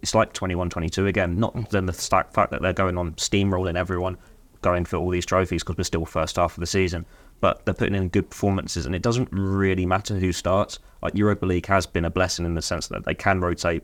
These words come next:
and players are grabbing their opportunities. But it f-, certainly feels like this strong squad again. Like, Gomez is one player who's completely obliterated whatever doubt you had about him last year.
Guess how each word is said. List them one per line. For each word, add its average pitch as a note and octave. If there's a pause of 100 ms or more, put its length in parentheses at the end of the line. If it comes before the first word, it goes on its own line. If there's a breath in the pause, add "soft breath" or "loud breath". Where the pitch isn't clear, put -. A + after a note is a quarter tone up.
and E2+
players F#2
are F#2
grabbing F2+
their E2+
opportunities. F2 (280 soft breath)
But -
it -
f-, F#2+
certainly -
feels F#2+
like F#2+
this - (100)
strong F2+
squad G2
again. G#2+ (320 soft breath)
Like, F2+ (140)
Gomez F#2
is E2+
one F2
player E2+
who's D#2+
completely E2 (560)
obliterated F#2 (140 soft breath)
whatever F2+
doubt F2+
you D#2+
had E2+
about F2
him F2
last F2+
year. F#2